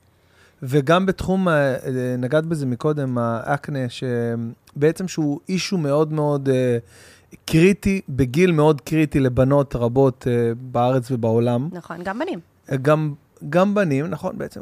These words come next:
Speaker 1: גם בנים, כאילו, אבל את יודעת, בנות זה כאילו היופי בשבילם, זה... את יודעת, אה, בנים יכולים, אה, לשרוד, אה, עם
Speaker 2: גני-,
Speaker 1: פצעים.
Speaker 2: בנים, ה-, המזל שלהם שהם מתגלחים. ברגע שהם מתחילים להתגלח, זה עושה פילינג לעור, וזה באמת עוזר להם להעביר את הפיצונים, אם זה
Speaker 1: אה.
Speaker 2: באזור הזה של הפנים.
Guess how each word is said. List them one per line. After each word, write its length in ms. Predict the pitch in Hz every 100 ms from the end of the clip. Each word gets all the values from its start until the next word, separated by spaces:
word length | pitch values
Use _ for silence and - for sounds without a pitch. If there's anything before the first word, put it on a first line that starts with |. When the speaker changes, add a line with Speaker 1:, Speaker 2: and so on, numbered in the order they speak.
| -
Speaker 1:
גם 140 | 170 170
בנים, 280 | 147 156
כאילו, 220 | 175 202 220
אבל 100 | 220
את 100 | 226
יודעת, 220 | 214 156
בנות 380 | 147 156 170 165
זה 100 | 160
כאילו 280 | 165 156
היופי 440 | 135 139 147 - 156
בשבילם, 480 | 139 127 131 131 131
זה... 320 | 127 127 127
את 260 | 185 269 170
יודעת, 160 | 185
אה, 160 | 180 180 170 170 165 -
בנים 520 | 156 147 180 208 202
יכולים, 400 | 170 170 185 180
אה, 140 | 170 156 151 151 -
לשרוד, 560 | 143 135 - 151 156 143
אה, 60 | 139 135 135 131 135 151
עם 80 | 160 147
Speaker 2:
גני-, 160 | 220 226
Speaker 1:
פצעים. 200 | 170 170
Speaker 2:
בנים, 300 | 226 285 330
ה-, 160 | 220 190
המזל 340 | 180 170 214
שלהם 200 | 240 320
שהם 140 | 233 185
מתגלחים. 580 | 156 170 147 - 180 139 _ _ -
ברגע 180 | 226 269
שהם 120 | 226
מתחילים 320 | - 220 233
להתגלח, 600 | 220 180 175 214 262 - 180
זה 220 | 160 165
עושה 200 | 160 214
פילינג 320 | 233 226 208
לעור, 340 | 175 202 240 190
וזה 320 | 170 160 156
באמת 220 | 160 175 202
עוזר 240 | 185 190
להם 140 | 208
להעביר 320 | 185 160 175 196
את 120 | 185
הפיצונים, 540 | 165 151 - 170 185 160
אם 160 | 165
זה 120 | 165
Speaker 1:
אה. 40 | 170
Speaker 2:
באזור 400 | 294 175 175 170
הזה 160 | 165
של 140 | 156 156
הפנים. 320 | 160 151